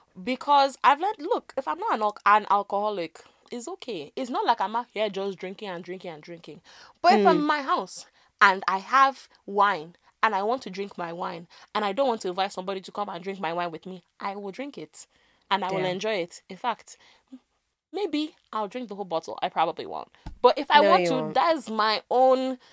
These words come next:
Speaker 1: uh,
Speaker 2: That's your
Speaker 1: prerogative.
Speaker 2: choice.
Speaker 1: Yes. And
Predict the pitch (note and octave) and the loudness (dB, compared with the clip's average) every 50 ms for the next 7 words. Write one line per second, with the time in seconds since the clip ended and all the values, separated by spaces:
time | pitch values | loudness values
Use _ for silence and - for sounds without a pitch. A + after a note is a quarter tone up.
0 | _ _ _ _ _ _ - G#3+ A3+ G#3+ G#3 G#3 - B3+ D#4 E4 F4 - - G4 | _ _ _ _ _ _ 4 6 6 6 6 4 4 8 10 12 12 12 10 8
1 | A#3+ - G4+ A4 G3 F3 F#3+ - - - A3 A3+ C4+ E4 G4 F#4+ G3+ D3+ - - | 6 8 6 6 4 2 0 -4 -8 -8 -6 -2 0 2 2 2 2 0 -2 -6
2 | - - - - _ _ _ _ _ _ _ _ _ _ _ _ _ _ _ _ | -8 -8 -10 -14 _ _ _ _ _ _ _ _ _ _ _ _ _ _ _ _
3 | _ _ _ _ _ _ _ _ - A3+ C4 C4+ C4+ C#4+ C#4 C#4 | _ _ _ _ _ _ _ _ -2 2 2 4 4 2 2 0